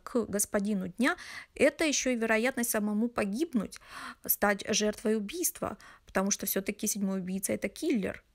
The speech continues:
И мы уже подобное что-то видели с вами в карте рождения Влада Листьева. Помните? Я уже не помню, у него, по-моему, тоже господин дня был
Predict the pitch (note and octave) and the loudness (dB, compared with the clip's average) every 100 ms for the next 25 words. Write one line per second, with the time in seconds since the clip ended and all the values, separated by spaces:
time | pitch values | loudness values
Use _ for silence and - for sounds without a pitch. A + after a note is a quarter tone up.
0 | _ _ - - G3+ A#3 G4 E4+ A3+ A#3 | _ _ -20 -2 2 4 4 2 2 0
1 | G3+ A3 G#3 F#3+ F3+ F#3 - A#3 - A#3 | 2 0 0 0 -2 -2 -2 -2 -2 -2
2 | G3 B3+ D4+ C4 - G3 B3+ B3+ B3 - | -2 -2 -2 -2 -2 -2 0 0 -4 -2
3 | F#3+ B3 - B3 A#3 A#3 G#3 F#3+ F3 G#3+ | 2 2 0 0 2 0 -2 -4 -2 0
4 | B3 A#3+ A#3+ A3+ F3+ G#3+ A#3+ A#3+ C4 A#3+ | 2 2 2 0 2 2 2 -2 -2 -4
5 | - G3 - - _ _ _ _ _ _ | -4 -8 -10 -18 _ _ _ _ _ _
6 | _ _ _ _ _ _ A#3 D4 C#4 - | _ _ _ _ _ _ 0 0 -2 -6
7 | - - _ _ _ _ - - - A#3+ | -12 -18 _ _ _ _ -18 -4 4 4
8 | A#3 A#3+ A#3+ B3 B3 G#3+ G3+ F#3 F3 - | 6 4 2 4 2 4 0 0 -2 -2
9 | G3 G3 G3+ G#3 G#3+ A3 G#4 - F#3+ - | 0 0 0 2 0 0 -2 -2 -6 -4
10 | F#3+ F#3 F#3 F3+ F3+ F3 F3+ F3+ F#3 | -4 -2 -4 -2 -4 -2 -4 -4 -6